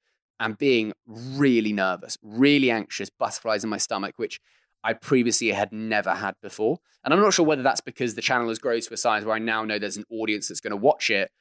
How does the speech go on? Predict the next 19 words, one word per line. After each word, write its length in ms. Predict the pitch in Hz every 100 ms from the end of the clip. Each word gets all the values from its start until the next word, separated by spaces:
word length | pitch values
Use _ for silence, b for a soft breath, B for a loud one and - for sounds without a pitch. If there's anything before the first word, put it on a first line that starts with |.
| _ _ _
or, 500 | 123 113 110 110 107 - _ _
or 140 | 113 110
something 300 | - 98 107
else. 240 | 120 98 -
I'm 140 | 107
not 180 | 113 -
sure, 260 | - 117 98
but 200 | 101 -
definitely 320 | 123 117 107
the 180 | 104 107
anxiety 460 | 107 101 113 110
has 100 | 107
increased 640 | 107 98 - 123 104 - -
as 160 | 101 98
Street 260 | - 101
Smart 200 | - 104
has 100 | 101
gone 240 | - 95 95
on. 240 | 92 101